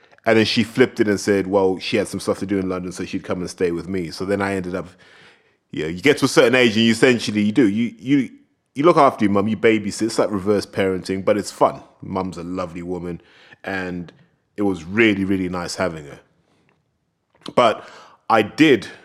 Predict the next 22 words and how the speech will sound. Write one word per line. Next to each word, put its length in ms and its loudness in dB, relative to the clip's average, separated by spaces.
actually 400 -2
regret 320 0
not 160 -10
being 280 0
there 140 -4
because 440 0
it's 140 2
what 140 8
I 100 0
call 160 8
a 60 10
reunion 600 6
show. 260 -8
Um, 280 2
l-, 140 -8
like 300 4
some 140 2
of 80 4
the 60 2
Sky 320 4
shows 340 0
are, 180 -10